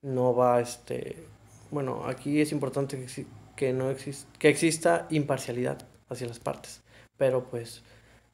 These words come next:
con ayuda de, de estos elementos y de la teoría del delito,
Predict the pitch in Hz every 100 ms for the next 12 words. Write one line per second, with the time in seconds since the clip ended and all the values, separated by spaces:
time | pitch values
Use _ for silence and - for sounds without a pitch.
0 | _ _ 139 131 127 131 135 131 120 -
1 | - 123 135 131 143 143 131 127 135 135
2 | 143 139 139 127 123 123 123 131 131 127
3 | 147 151 160 151